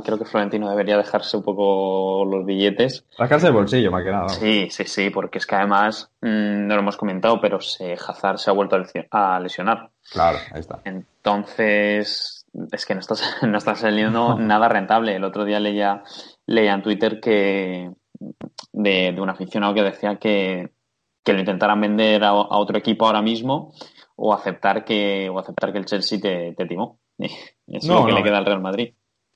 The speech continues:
Speaker 2: Yo a Hazard lo he visto mucho en Chelsea y te puedo decir que el chaval, pues, eh, la adaptación a otra liga es difícil. Y parecía que se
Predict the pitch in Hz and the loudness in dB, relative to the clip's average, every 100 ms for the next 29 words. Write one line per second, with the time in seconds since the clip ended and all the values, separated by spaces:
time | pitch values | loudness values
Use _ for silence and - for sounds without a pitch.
0 | _ 113 123 123 120 113 113 110 104 101 | _ -4 -2 0 0 0 0 0 -4 -2
1 | 98 107 107 120 123 - _ - 104 95 | -2 0 0 -2 -8 -14 _ -6 -2 0
2 | 98 95 104 107 98 92 87 98 95 - | 0 0 -2 0 0 0 -2 0 -2 -4
3 | - - 50 - 82 87 92 92 98 95 | -12 -12 -6 -4 2 2 2 -4 -2 2
4 | 90 95 95 95 92 92 - - _ _ | 2 4 2 0 -2 -4 -6 -18 _ _
5 | - 113 107 98 110 110 | -4 0 2 4 4 2